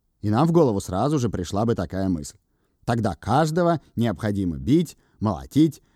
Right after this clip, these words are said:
пихать и обучать". И так далее. И никто не дал человеку такую возможность исправиться.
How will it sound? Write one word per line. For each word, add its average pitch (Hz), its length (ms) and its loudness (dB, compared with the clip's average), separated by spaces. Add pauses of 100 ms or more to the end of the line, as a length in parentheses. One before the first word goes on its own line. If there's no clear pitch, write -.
пихать 110 460 0 (140)
и 95 80 -4
обучать". 101 560 -4 (480)
И 90 120 -6
так 104 160 -2
далее. 80 240 -10 (1160)
И 107 100 0
никто 120 300 0
не 156 120 4
дал 127 200 2
человеку 107 460 0
такую 95 300 -2
возможность 98 560 -2
исправиться. 92 640 -6